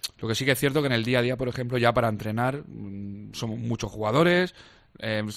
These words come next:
hay mucha más competitividad y esto es importante. En principio ahora tenemos la lesión de larga duración de, de Miguelito y, y Ramis, ¿no? Que también aún le queda alguna semana. El resto creo que todos tienen posibilidad de entrar ya con la convocatoria esta semana.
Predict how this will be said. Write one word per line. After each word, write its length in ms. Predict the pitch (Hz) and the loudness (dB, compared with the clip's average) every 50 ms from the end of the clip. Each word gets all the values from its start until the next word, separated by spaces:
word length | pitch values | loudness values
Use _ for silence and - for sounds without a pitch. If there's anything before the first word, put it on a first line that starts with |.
| - - - | -10 -4 -2
hay 120 | 113 117 | 0 0
mucha 260 | 123 123 123 123 120 | 2 2 2 2 2
más 120 | 113 104 - | 0 2 2
competitividad 960 | - 117 107 104 110 98 104 92 110 107 113 131 156 175 185 185 185 180 - _ _ _ _ _ _ _ _ _ _ _ | 2 0 2 2 0 0 -2 -2 0 2 6 8 8 8 8 8 4 0 -4 _ _ _ _ _ _ _ _ _ _ _
y 300 | - - 113 113 113 113 | -8 -4 -2 0 2 2
esto 420 | 113 107 - - 123 120 120 120 | 2 2 2 2 2 4 4 4
es 280 | 117 117 117 113 - - | 4 4 2 0 0 -4
importante. 460 | 123 104 - 110 101 107 117 120 123 | -4 -4 -2 -2 0 0 0 0 0
En 60 | 110 | -2
principio 440 | 101 101 92 - 117 104 120 120 120 120 | -2 -4 -6 -6 -6 -4 0 2 2 4
ahora 400 | 117 117 123 131 131 131 - _ _ - - - - - _ - _ | 4 4 4 2 2 0 -2 _ _ -20 -20 -20 -20 -20 _ -14 _
tenemos 320 | - 117 113 113 113 113 | -4 -2 -2 -2 -2 0
la 140 | 120 110 110 | 0 0 0
lesión 340 | 110 110 104 - 127 117 117 | 0 -2 -4 -4 -4 -4 -2
de 240 | 117 113 110 110 110 | -2 -2 0 0 0
larga 220 | 110 113 113 110 | 0 0 0 0
duración 380 | 110 110 110 107 101 - 117 110 | 0 0 0 -2 -2 -2 -2 -2
de, 340 | 113 110 110 110 107 107 107 | 0 0 0 0 0 -2 -2
de 140 | 104 113 110 | -2 -2 0
Miguelito 600 | 113 113 113 113 117 127 123 123 147 147 147 147 | 0 0 0 0 0 0 0 2 2 4 4 2
y, 540 | 143 127 110 107 104 98 98 95 95 - - _ _ _ _ _ _ _ _ _ _ _ _ - | 2 0 -2 -4 -4 -6 -6 -8 -10 -12 -16 _ _ _ _ _ _ _ _ _ _ _ _ -14
y 140 | - 107 101 | -10 -8 -6
Ramis, 440 | 95 101 107 110 123 120 101 92 101 | 0 4 6 6 6 4 2 -2 -2
¿no? 160 | 110 117 127 | -2 -2 -2
Que 80 | 131 | -2
también 840 | 117 107 101 101 104 107 107 107 107 104 104 101 98 98 98 95 95 98 | -2 -4 -4 -4 -4 -4 -4 -4 -4 -4 -4 -6 -6 -6 -8 -8 -8 -6
aún 200 | 104 107 104 107 | -4 -2 -2 -2
le 80 | 101 98 | -2 -2
queda 200 | - 110 101 101 | -2 -2 -2 -2
alguna 240 | 101 101 107 104 | -2 -2 -4 -6
semana. 340 | 95 - 107 101 113 123 139 | -6 -6 -4 -2 0 2 4
El 140 | 139 127 107 | 4 4 4
resto 460 | 107 113 113 - - 143 143 147 147 _ - - - _ _ _ _ _ _ _ _ _ _ _ _ _ _ _ - | 2 0 0 0 0 2 2 0 0 _ -14 -20 -20 _ _ _ _ _ _ _ _ _ _ _ _ _ _ _ -6
creo 200 | - 131 120 123 | 0 2 4 4
que 100 | 123 131 | 4 2
todos 240 | 110 147 135 131 - | 2 2 2 2 0
tienen 180 | - 135 123 107 | -2 -2 -2 -2
posibilidad 300 | 110 107 - 104 107 127 | -2 -2 -2 0 0 0
de 60 | 131 | 0
entrar 180 | 117 104 110 104 | -2 -4 -4 -4
ya 140 | 101 104 104 | -4 -4 -4
con 140 | 104 107 104 | -4 -4 -4
la 100 | 101 101 | -4 -6
convocatoria 560 | 95 104 101 104 95 95 92 - 117 120 120 | -6 -6 -6 -4 -4 -4 -4 -4 -6 -6 -6
esta 160 | 104 - 104 | -8 -8 -10
semana. 340 | - - 101 123 123 104 - | -10 -8 -8 -6 -6 -8 -8